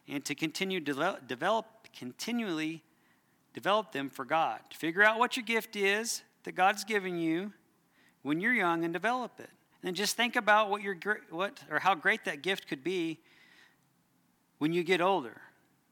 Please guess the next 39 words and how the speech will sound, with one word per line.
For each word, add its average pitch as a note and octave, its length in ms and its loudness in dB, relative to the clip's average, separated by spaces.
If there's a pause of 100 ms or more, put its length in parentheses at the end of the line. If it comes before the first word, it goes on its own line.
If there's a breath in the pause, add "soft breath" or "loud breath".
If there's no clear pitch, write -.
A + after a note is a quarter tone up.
(240)
And C#3 100 -2
I E3 80 4
know A3 220 4
as F#3+ 100 2
a F#3+ 60 -4
young G3 180 0
person, F#3 380 0
it, E3 120 -10
sometimes E3+ 440 -4
it's E3+ 140 -6
hard D#3+ 180 -2
to B2+ 100 -8
think D3+ 240 -8
about C#3+ 240 -2
the C#3+ 80 -8
next C#3 240 -6
few D3 160 -8
days. B2 380 -6
It's - 240 -10 (260 loud breath)
hard C#3 220 -4
to C3 80 -6
think C#3 220 -10
about B2+ 340 0 (260)
past C3+ 320 -4
the G#2+ 140 -12 (680)
next C3 300 -4
week C#3 400 0
or A2+ 80 -8
maybe C3 240 -6
your B2+ 160 -2
next B2+ 340 -6
birthday, D3 480 0
but C3 220 -8 (1120 loud breath)
try G3+ 180 6
to B3 120 4
think B3 200 -2
about A#3 220 2
your G#3+ 140 -4
future, G3 460 -6